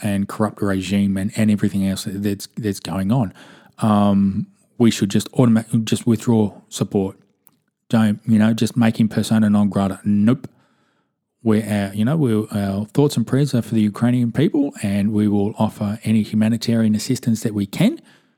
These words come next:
to those people, uh, that have been displaced due to the conflict,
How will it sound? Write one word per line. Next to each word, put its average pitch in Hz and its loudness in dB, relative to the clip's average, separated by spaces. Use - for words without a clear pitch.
to 202 2
those 156 2
people, - -2
uh, 113 0
that 113 2
have 107 -2
been 110 2
displaced 113 -4
due 110 -2
to 110 -2
the 98 -2
conflict, 156 -2